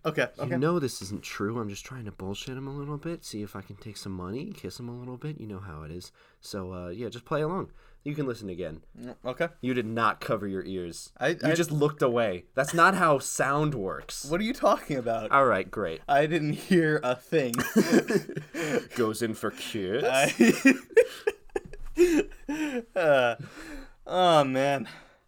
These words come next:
Speaker 1: Yeah, this was a, this was an uneventful week. Did you do anything cool for Memorial Day? Did you have any barbecues or anything like
Speaker 2: Dude,
Speaker 1: that?
Speaker 2: no. My family went, did shit, and I was like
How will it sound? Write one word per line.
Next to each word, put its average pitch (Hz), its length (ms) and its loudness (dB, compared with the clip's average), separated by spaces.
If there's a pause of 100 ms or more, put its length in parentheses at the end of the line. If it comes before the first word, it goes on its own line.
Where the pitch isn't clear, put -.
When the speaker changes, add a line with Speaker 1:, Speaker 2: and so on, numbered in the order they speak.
(520)
Speaker 1:
Yeah, 226 160 2
this 190 180 -4
was 233 180 -2
a, 214 140 6
this 214 180 -6
was 220 220 -4
an 196 80 -8
uneventful 196 520 0
week. 127 180 -8
Did 151 160 -8
you 202 80 -2
do 185 140 -4
anything 190 300 -4
cool 202 160 -6
for 196 100 -6
Memorial 190 400 -2
Day? 226 160 -4
Did - 120 -12
you 160 60 -2
have 160 120 -2
any 156 220 -2
barbecues 170 540 -4
or 190 40 2
anything 254 220 0
like 139 100 4
Speaker 2:
Dude, 104 60 -8
Speaker 1:
that? - 160 0
Speaker 2:
no. 147 480 4
My 170 220 0
family 233 400 2
went, 131 380 0
did 120 300 0
shit, 135 400 -2
and 135 100 -4
I 151 80 4
was 170 180 0
like 101 300 2